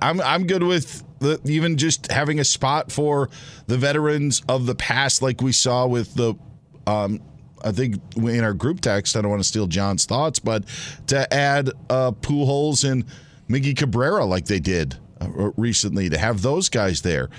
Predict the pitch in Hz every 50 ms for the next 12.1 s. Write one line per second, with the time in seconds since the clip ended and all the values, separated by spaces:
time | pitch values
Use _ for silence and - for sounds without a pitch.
0 | - - - - - 190 254 277 202 180 208 - - 233 151 151 135 107 92 101
1 | 139 214 185 117 110 90 90 85 - - - 110 95 87 85 82 85 82 80 78
2 | 76 78 92 117 131 - - - - - - - - - 254 240 214 180 170 -
3 | - - - - 101 107 123 135 139 139 127 131 - 135 131 139 156 185 165 -
4 | - - - - - - - _ - 113 123 127 131 127 120 - 123 123 135 147
5 | 147 - - 135 135 139 143 139 - - - - - - - - - - 120 110
6 | - - - 143 147 147 143 143 131 131 139 135 127 104 123 110 101 120 143 208
7 | 226 202 73 73 69 65 - - 123 131 127 - - - - 147 156 151 - -
8 | 170 165 151 135 135 139 151 156 147 120 120 123 143 160 - - 156 147 - -
9 | - - 120 123 147 165 - - 139 131 131 123 117 - - - - - - -
10 | - - - - - 147 151 147 147 143 - - 151 160 139 - 170 - - -
11 | 156 147 185 214 180 104 - - - - - - 104 117 131 139 151 - 139 147
12 | 156